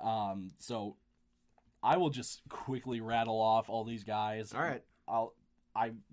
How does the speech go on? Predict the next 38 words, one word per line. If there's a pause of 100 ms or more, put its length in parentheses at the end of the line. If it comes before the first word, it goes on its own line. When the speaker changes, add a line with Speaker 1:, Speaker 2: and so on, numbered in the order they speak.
(140)
Speaker 1:
vaguely
remember
point (180)
totals
for
these
players,
so
I'm (520)
not
gonna
give
you
stat
lines.
Speaker 2:
Yeah. (280)
Speaker 1:
But (120)
the
point
totals
will
make
sense.
Speaker 2:
Yes.
Speaker 1:
Um, (400)
so
for
quarterback,
for
our
approved
players,
Speaker 2:
Mm-hmm. (100)
Speaker 1:
starting
off
with
the
approved